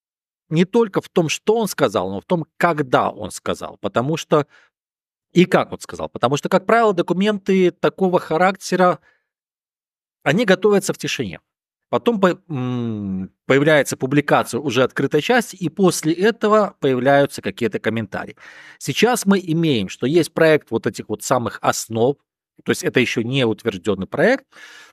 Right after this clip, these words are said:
а, который Путин прокомментировал сразу. И полного текста пока что нету. И второе, на что с-, на, на себя обращают внимание, что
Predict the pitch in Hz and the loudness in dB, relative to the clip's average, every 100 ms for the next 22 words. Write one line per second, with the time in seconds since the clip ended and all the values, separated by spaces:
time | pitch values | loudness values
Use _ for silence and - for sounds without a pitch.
0 | _ _ - 156 156 151 147 135 147 _ | _ _ -2 0 2 2 2 0 -2 _
1 | _ _ _ _ _ _ _ _ _ _ | _ _ _ _ _ _ _ _ _ _
2 | _ _ 196 196 269 269 269 254 208 _ | _ _ 0 2 2 2 2 0 -2 _
3 | _ _ _ _ _ _ _ _ 190 240 | _ _ _ _ _ _ _ _ 0 2
4 | 233 196 175 165 165 151 180 180 160 165 | 2 0 0 -2 -2 0 2 2 2 -2
5 | - - 139 117 85 - - _ _ _ | -6 -6 0 0 0 -6 -20 _ _ _
6 | _ _ _ _ - 147 - 202 185 160 | _ _ _ _ -6 -4 2 4 4 4
7 | 156 - 254 - 160 127 - 151 - - | 2 2 -2 0 0 0 2 0 0 -6
8 | 117 82 - - _ _ _ _ 151 143 | -6 -10 -18 -20 _ _ _ _ -2 0
9 | 196 247 302 285 - 208 196 170 - 196 | 2 4 4 2 0 -2 0 -2 -2 -10
10 | 180 156 180 160 - 175 160 139 147 131 | -6 -4 -4 -4 -2 2 2 2 2 0
11 | - 135 104 87 - 131 - | 0 -2 -2 -2 -6 -6 -6